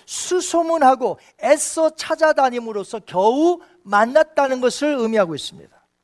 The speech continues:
윌리엄 핸드릭슨이라는 유명한 주석가는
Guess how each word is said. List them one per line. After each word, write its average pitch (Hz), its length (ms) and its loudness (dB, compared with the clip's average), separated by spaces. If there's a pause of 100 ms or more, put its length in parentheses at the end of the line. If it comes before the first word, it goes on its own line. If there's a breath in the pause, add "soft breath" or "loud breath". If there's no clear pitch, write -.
(640)
윌리엄 247 360 0
핸드릭슨이라는 247 1040 0
유명한 226 420 -2
주석가는 214 760 0